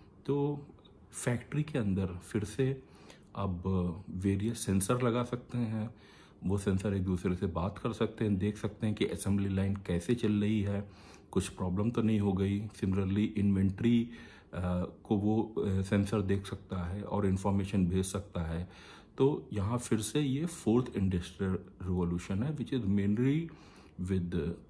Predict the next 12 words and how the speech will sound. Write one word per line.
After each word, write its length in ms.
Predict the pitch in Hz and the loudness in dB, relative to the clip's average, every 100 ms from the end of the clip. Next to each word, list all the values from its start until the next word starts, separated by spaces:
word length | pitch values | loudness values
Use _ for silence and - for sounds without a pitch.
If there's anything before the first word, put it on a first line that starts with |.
| - | -2
आईओटी 560 | 98 98 101 98 151 175 - - - - - - - | 0 2 2 0 -4 -4 -12 -20 -20 -20 -20 -14 -4
and, 460 | 92 87 87 85 82 | 0 2 2 0 0
uh, 240 | 82 71 90 - - 90 87 | -2 -4 -8 -14 -8 -2 0
data। 340 | 98 135 147 - - - - - - - - - | 0 -2 -8 -10 -20 -20 -20 -20 -20 -20 -18 0
क्लाउड 260 | 98 120 | 2 2
कंप्यूटिंग 560 | - 120 120 120 131 131 | 4 2 4 0 2 2
आई, 240 | 123 131 131 110 | 2 -2 -4 -8
जिससे 260 | 101 85 | -6 -6
कि 260 | 85 - 90 | -4 -4 -2
आप 180 | 90 85 90 | -4 -4 -2
बहुत 200 | 87 90 | 0 0
ज़्यादा 360 | 90 90 90 | 0 0 -2